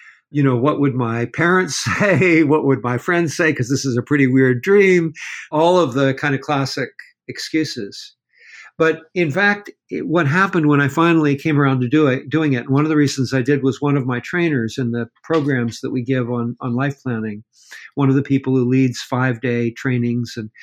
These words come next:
has done some two-day trainings as well, said to me, cornered me and said, "George, you know, I've seen now what your third question is, and you're not living your life plan." And y-, y-, it's, im-, you've gotta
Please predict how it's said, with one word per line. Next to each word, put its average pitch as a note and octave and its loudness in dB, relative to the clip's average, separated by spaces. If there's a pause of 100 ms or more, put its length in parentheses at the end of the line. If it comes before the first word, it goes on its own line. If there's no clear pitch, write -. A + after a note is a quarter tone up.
(180)
has A#2 -4
done C3+ 2
some C#3 0
two-day C3 0
trainings B2+ -4
as A#2 -6
well, C#3+ 2
said C#3 -2
to C3 -2
me, B2+ 0
cornered E3 2
me B2+ 2
and B2 0
said, C3+ 0
"George, D#3+ 2 (960)
you D#3 4
know, C#3 0 (180)
I've D3+ -2
seen G3 2
now C3+ 2
what C3+ 0
your C3+ 4 (220)
third C#3+ 2
question G#3 0
is, C#3 2
and D3 4
you're G3+ 4
not G#3+ 2
living C#3 2
your C#3+ 4
life B3+ 0
plan." G#2 -4 (1300)
And D#3 -2
y-, - -6
y-, - -6
it's, D#3 -2
im-, D#3+ -2 (140)
you've A3+ 0
gotta F#3 2